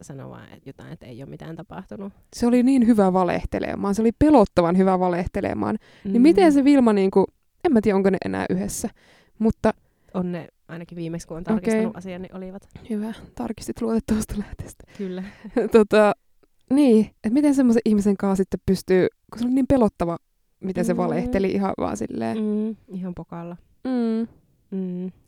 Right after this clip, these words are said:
Speaker 1: Sieltä tuli tää sanonta, "Jep, jep."
Speaker 2: Jep, jep. Niin.
Speaker 1: Mm.
Speaker 2: Se oli kyllä järkyttävä.
Speaker 1: Kuumottava hetki.
Speaker 2: Mm.
Speaker 1: Siinä oli hyvin käsikirjoitettu se tilanne.
Speaker 2: Niin oli.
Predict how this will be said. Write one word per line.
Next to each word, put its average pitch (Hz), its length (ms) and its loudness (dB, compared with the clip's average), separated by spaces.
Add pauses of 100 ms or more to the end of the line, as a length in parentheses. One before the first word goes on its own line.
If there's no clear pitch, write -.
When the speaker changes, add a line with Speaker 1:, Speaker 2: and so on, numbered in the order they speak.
Speaker 1:
Sieltä 180 280 -14
tuli 165 200 -12
tää 170 120 -16
sanonta, 160 440 -14
"Jep, 160 300 -12
jep." 170 140 -10 (560)
Speaker 2:
Jep, 196 100 -8 (120)
jep. 202 100 -8 (460)
Niin. 247 480 2
Speaker 1:
Mm. 160 260 -10 (480)
Speaker 2:
Se - 180 -4
oli 196 180 2
kyllä 180 200 -4
järkyttävä. 208 680 -4 (180)
Speaker 1:
Kuumottava 170 640 -12
hetki. 180 380 -16 (120)
Speaker 2:
Mm. 196 520 0
Speaker 1:
Siinä 190 200 -6
oli 170 120 -2
hyvin 165 220 -6
käsikirjoitettu 165 840 -14
se - 160 -20
tilanne. 175 360 -12
Speaker 2:
Niin 247 280 2
oli. 196 240 0